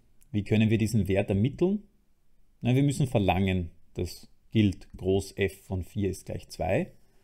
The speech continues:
Das heißt, wir können für x entsprechend einsetzen und erhalten dann diese Gleichung hier, die wir jetzt nach c lösen können.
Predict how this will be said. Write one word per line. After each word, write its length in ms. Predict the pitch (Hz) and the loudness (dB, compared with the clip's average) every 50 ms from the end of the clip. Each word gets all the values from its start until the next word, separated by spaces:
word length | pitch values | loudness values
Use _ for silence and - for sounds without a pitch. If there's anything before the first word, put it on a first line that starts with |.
| - _ - - - - | -20 _ -20 -20 -20 -10
Das 180 | - - - - | -8 -8 -4 -2
heißt, 420 | 92 95 123 135 120 - - - - - | 0 2 2 0 0 -4 -8 -18 -20 -10
wir 160 | - - 101 | -6 -6 -2
können 460 | - 104 104 104 101 101 95 - - - - - - - - - - - - - | 0 2 2 4 4 2 0 -2 -6 -16 -20 -20 -20 -20 -20 -20 -20 -20 -20 -20
für 240 | - - 110 - | -6 -4 -2 -2
x 460 | 113 107 - - - - - - - - - - | -2 -4 -4 -8 -14 -16 -16 -18 -18 -20 -18 -10
entsprechend 560 | - 104 98 - - 92 90 - 98 - - | -8 -8 -8 -6 -6 -8 -6 -6 -6 -6 -6
einsetzen 800 | - 90 123 156 156 - 113 110 - - - 123 123 123 - - - - _ - | -4 -4 -4 -2 0 0 -2 -2 -2 -2 -2 -2 -2 -2 -4 -8 -16 -20 _ -10
und 140 | - 101 - | -8 -4 -2
erhalten 400 | 98 82 90 98 98 - - 101 | 0 2 2 2 2 0 0 0
dann 240 | 92 98 95 90 - | 0 0 -2 -2 -2
diese 260 | - 110 98 - 107 | -4 -4 -2 0 -2
Gleichung 540 | - - 90 - 113 135 - - 107 101 87 | 0 0 0 0 0 0 0 -2 -2 -2 -2
hier, 240 | 78 110 110 110 107 | 0 0 2 2 2
die 120 | 101 101 | 2 2
wir 80 | 98 104 | 2 0
jetzt 160 | 98 - - | 0 0 -4
nach 200 | 101 90 - - | -6 -6 -6 -12
c 240 | - - 110 107 107 | -6 -2 0 0 2
lösen 400 | 98 95 98 113 107 95 90 - | 2 2 0 0 0 -2 -4 -6
können. 300 | - 104 - - - | -8 -12 -14 -14 -16